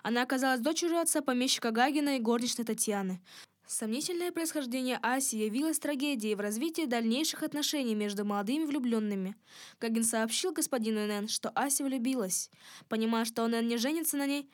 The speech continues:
Гагин попросит его честно поговорить с девушкой. Когда Н Н пришёл к Асе, та была сама не своя. Растерявшись, он сказал, что не стоило делиться с братом своими чувствами, и теперь они не могут быть вместе.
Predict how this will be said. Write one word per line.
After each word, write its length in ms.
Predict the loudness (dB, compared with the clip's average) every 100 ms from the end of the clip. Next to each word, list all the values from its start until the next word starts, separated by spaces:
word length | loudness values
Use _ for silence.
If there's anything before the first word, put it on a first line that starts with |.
| -4
Гагин 240 | -2 0
попросит 440 | -2 0 0 0 -2
его 220 | -2 -2 -4
честно 380 | -2 0 0 -2
поговорить 460 | -4 -2 -2 -2 -4
с 20 |
девушкой. 540 | -4 -4 -6 -8 -14 _ _ -20 -14
Когда 320 | -6 -2 0
Н 80 | 0
Н 140 | 0 -2
пришёл 280 | -2 -2
к 60 | 0
Асе, 320 | 0 0 -4
та 200 | 0 0
была 220 | 2 2
сама 300 | 2 0 0
не 80 | 0
своя. 420 | 0 0 -2 -4 -8 -20 -20 -10
Растерявшись, 640 | -4 0 0 2 0 -2 -4
он 80 | -2
сказал, 280 | -2 0 0
что 140 | 0
не 80 | -2
стоило 400 | -2 0 2 2
делиться 380 | 0 0 0 0
с 100 | -2
братом 300 | -2 -2 0
своими 280 | 0 0 0
чувствами, 520 | 0 -2 -2 -4 -4 -10 -14
и 80 | -6
теперь 300 | -6 -2 -2
они 120 | 0
не 120 | 0 0
могут 260 | 0 0
быть 180 | -4 -4
вместе. 420 | -4 -4 -6 -10